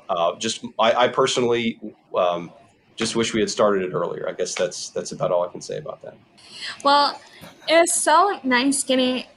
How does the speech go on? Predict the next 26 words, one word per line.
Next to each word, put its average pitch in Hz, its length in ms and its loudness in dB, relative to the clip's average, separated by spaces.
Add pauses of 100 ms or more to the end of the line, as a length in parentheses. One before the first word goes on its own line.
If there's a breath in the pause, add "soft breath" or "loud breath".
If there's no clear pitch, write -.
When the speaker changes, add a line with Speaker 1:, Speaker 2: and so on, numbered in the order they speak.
Speaker 2:
being 233 260 4
able 226 220 2
to 233 100 0
talk 214 260 0
to 226 80 -4
both 208 260 0
of 214 100 -4
you, 226 120 0
but 226 140 -2
I 240 100 2
do 330 340 2
only 277 200 4
have 247 260 2
one 220 180 0
last 214 320 0
question 302 440 0
for 311 80 0
you. 302 180 2
I 220 280 2
know 208 240 2
that 202 200 -2
you 214 60 -6
guys 202 240 0
are 202 100 -4
just, 185 220 -8
like, 190 160 -6